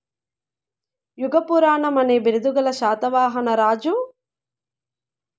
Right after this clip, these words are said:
ఆన్సర్ సి, రెండవ శాతకర్ణి. ఉజ్జయిని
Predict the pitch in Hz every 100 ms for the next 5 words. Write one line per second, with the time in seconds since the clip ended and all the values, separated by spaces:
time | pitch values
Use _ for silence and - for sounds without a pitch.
0 | _ _ _ _ _ _ _ _ _ _
1 | _ _ _ _ _ _ _ _ _ _
2 | _ _ _ _ _ _ _ _ _ _
3 | _ _ - 214 220 226 226 294 320 294
4 | 208 208 240 240 208 208 208 196 196 196
5 | 190 247 - _ _ _ _ _ _ _
6 | _ _ _ _ _ _ _ _ _ _
7 | _ _ _ 247 240 302 320 339 349